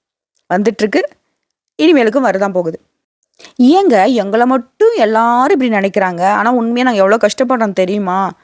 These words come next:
அப்படின்னு நீங்க பேசுவீங்க. உண்மைதான், நான் இல்லைன்னா சொல்லல. அந்த கஷ்டத்தை என்னைக்காவது வெளிக்காட்டியிருக்கீங்களா? இல்லைல்ல. உடைய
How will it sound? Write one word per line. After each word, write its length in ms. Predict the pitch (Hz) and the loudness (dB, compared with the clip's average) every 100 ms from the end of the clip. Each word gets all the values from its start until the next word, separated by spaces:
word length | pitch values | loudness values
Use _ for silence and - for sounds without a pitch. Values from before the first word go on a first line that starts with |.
| _ - | _ -6
அப்படின்னு 260 | 190 185 214 | -4 -2 0
நீங்க 180 | 233 190 | 0 -2
பேசுவீங்க. 540 | 175 214 - 180 180 233 | -2 -4 -4 -4 0 0
உண்மைதான், 440 | 180 190 190 196 | -2 -6 -4 -4
நான் 100 | 208 | -4
இல்லைன்னா 380 | 180 180 175 185 - | -6 -4 -4 -4 -2
சொல்லல. 360 | 170 170 170 233 - - - | -2 0 0 0 -4 -18 -8
அந்த 200 | 185 202 | -4 -2
கஷ்டத்தை 460 | 190 208 269 277 220 | -2 0 0 0 0
என்னைக்காவது 300 | 214 226 214 | 0 0 0
வெளிக்காட்டியிருக்கீங்களா? 800 | 208 214 190 185 185 185 185 190 190 _ _ _ _ _ _ _ _ _ _ _ _ _ _ - | -2 -2 -2 -4 -4 -2 -2 -2 -8 _ _ _ _ _ _ _ _ _ _ _ _ _ _ -2
இல்லைல்ல. 500 | 196 214 208 170 175 175 _ _ _ _ _ _ _ _ _ - | 0 2 2 0 -4 -6 _ _ _ _ _ _ _ _ _ -6
உடைய 220 | 208 | -2